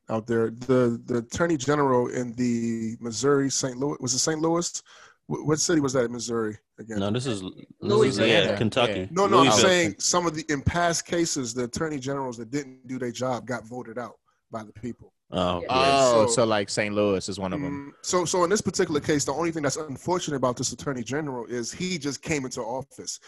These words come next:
Speaker 1: So he has at least five more years before he's up for another election.
Speaker 2: Yeah,
Speaker 1: And,
Speaker 2: start
Speaker 1: um,
Speaker 3: And guarantee they're gonna vote him out.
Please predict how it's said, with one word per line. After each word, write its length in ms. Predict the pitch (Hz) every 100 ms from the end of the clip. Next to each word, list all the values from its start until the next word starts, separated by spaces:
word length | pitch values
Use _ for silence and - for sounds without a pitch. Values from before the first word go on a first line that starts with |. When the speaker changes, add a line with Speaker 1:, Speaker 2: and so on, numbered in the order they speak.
| -
Speaker 1:
So 200 | - 156
he 140 | 147 185
has 340 | 170 160 139
at 100 | 127
least 260 | 135 156 -
five 320 | 151 139 127
more 280 | 131 131 120
years 340 | 139 131 113
before 380 | 120 113 131 117
he's 240 | 127 117 -
up 220 | 127 -
for 180 | 127 117
another 280 | 120 117
election. 500 | 107 110 123 123 - _ _ _ _ -
Speaker 2:
Yeah, 280 | 117 156
Speaker 1:
And, 80 | -
Speaker 2:
start 200 | - 120
Speaker 1:
um, 120 | 110 208
Speaker 3:
And 160 | 208
guarantee 480 | 226 285 262 247 247
they're 140 | 196 196
gonna 180 | 180
vote 220 | 165 175 151
him 100 | 165
out. 300 | 175 -